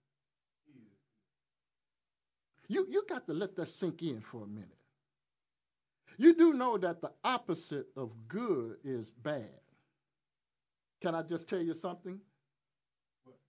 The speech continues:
Speaker 1: Satan is bad all the time. But God is good <laughs> all of the time.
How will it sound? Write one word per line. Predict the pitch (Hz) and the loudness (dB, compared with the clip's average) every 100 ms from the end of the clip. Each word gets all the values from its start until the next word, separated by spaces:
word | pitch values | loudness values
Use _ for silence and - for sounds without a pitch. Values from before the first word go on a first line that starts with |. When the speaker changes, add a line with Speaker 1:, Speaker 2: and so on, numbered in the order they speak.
| _ | _
Speaker 1:
Satan | - - 214 214 156 139 | -20 -4 2 2 2 -2
is | 123 | -2
bad | 120 156 143 131 - _ _ _ _ _ - | 0 2 0 -4 -10 _ _ _ _ _ 2
all | 208 180 127 | 4 4 0
the | 113 | -6
time. | - 113 87 - _ _ _ _ _ _ _ _ _ _ _ _ _ _ - | -8 -10 -12 -20 _ _ _ _ _ _ _ _ _ _ _ _ _ _ -10
But | 113 107 101 | -8 -8 2
God | 170 214 156 131 | 6 6 6 2
is | 107 | -4
good | 107 147 113 104 - _ _ _ - | -4 -2 -2 -6 -16 _ _ _ -20
<laughs> | - - _ _ _ _ _ _ - | -20 -20 _ _ _ _ _ _ 2
all | 175 165 131 113 | 6 6 4 0
of | 135 120 | -6 -6
the | 117 | -6
time. | - 131 | -8 -8